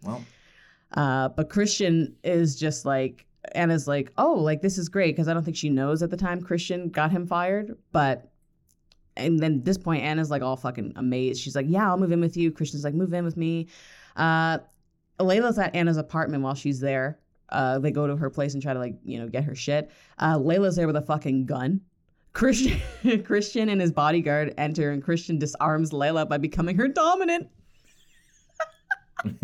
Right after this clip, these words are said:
Speaker 1: You see how he just, like, walked in that room?
Speaker 2: So kinda, he just went, "Hey." <laughs> It,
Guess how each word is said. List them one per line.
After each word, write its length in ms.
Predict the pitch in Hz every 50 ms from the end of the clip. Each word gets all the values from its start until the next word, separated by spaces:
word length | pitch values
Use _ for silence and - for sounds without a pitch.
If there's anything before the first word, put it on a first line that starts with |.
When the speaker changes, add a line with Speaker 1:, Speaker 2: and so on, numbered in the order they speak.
| 160 147
Speaker 1:
You 240 | 127 123 135 131 123
see 160 | 113 110 110
how 140 | 113 135 127
he 120 | 139 139 120
just, 220 | 104 110 104 -
like, 220 | - 95 95 - -
walked 240 | 98 101 98 - -
in 140 | 170 175 170
that 60 | 190
room? 60 | 190 190
Speaker 2:
So 300 | 190 - 190 269 247 214
kinda, 300 | 196 233 226 220 220 220
he 180 | 233 214 240 240
just 120 | 247 226
went, 200 | 220 202 151 - -
"Hey." 320 | - 139 139 131 123 - -
<laughs> 60 | _ _ - - - - - - - - - - _ _ _ _
It, 400 | 277 269 - - - 277 - -